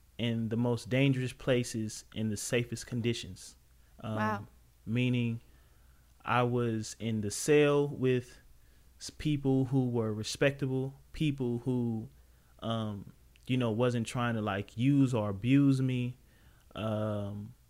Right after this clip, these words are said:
Speaker 1: I was in a cell with people I can get along with.
Speaker 2: Mm-hmm.
Speaker 1: Everybody from cats my age to, you know, to older, older gentlemen. Um, and being in, in situations where,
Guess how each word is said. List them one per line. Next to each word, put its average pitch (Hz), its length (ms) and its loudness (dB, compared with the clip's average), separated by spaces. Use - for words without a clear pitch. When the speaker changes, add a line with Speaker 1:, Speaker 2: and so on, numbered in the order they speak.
Speaker 1:
I 120 140 -2
was 127 200 0
in 120 100 0
a 113 40 -4
cell 123 220 0
with 107 140 -2
people 131 260 0
I 120 80 4
can 123 160 -2
get 113 120 0
along 127 460 4
with. 127 400 2
Speaker 2:
Mm-hmm. 214 320 0
Speaker 1:
Everybody 127 440 2
from 123 160 -2
cats 123 380 0
my 127 260 4
age 143 480 2
to, 101 260 -2
you 131 120 2
know, 113 200 2
to - 220 -4
older, 135 380 6
older 156 240 6
gentlemen. 117 540 0
Um, 117 540 -4
and 120 180 0
being 135 300 6
in, 120 280 0
in 131 220 2
situations 127 1000 2
where, 113 480 0